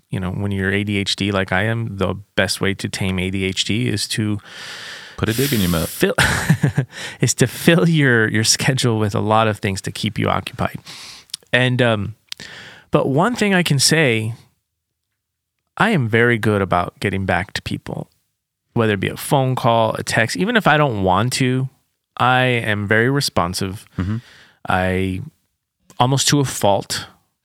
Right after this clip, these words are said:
Speaker 1: I just, it's the, also the O C D part of me. Like, if I see, like, I have a message pending, I have to, like, I don't want it pending. Like, but man, there's a lot of inconsiderate people out there in terms of, like, especially when you're trying to make a business deal go through,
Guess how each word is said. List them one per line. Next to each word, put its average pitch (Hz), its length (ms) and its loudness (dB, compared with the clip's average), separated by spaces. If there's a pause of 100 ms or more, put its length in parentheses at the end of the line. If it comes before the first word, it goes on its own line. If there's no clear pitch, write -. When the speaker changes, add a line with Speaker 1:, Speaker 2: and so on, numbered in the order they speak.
(240)
Speaker 1:
I 131 100 0
just, 139 280 0 (180)
it's 131 300 -6
the, - 180 -4
also 143 240 2
the 123 160 2
O 117 80 2
C 135 160 -2
D 131 160 -2
part 131 240 0
of 131 80 -2
me. 135 140 0
Like, 117 160 0
if 107 160 -6
I 123 80 2
see, 127 280 0
like, 107 220 0
I 98 60 0
have 104 160 -2
a - 20 -4
message 101 380 -4
pending, 104 320 -2
I 123 80 0
have - 380 0
to, - 100 -6
like, 110 180 -2
I 127 60 4
don't 113 120 0
want 104 200 0
it - 40 -12
pending. 104 420 -2
Like, 98 300 -4 (920)
but 143 100 0
man, 202 220 2
there's 240 160 0
a 294 40 0
lot 123 220 2
of 120 100 0
inconsiderate 107 580 -2
people 110 280 -4
out 107 160 -6
there 107 160 -2
in 101 80 -2
terms 107 340 -4
of, 101 200 -4
like, 90 500 -6
especially - 380 0
when 170 120 0
you're 120 80 0
trying 139 200 0
to 131 80 0
make 117 180 0
a 101 60 -2
business 95 600 -2
deal 101 600 -2 (380)
go 107 180 2
through, 95 480 -4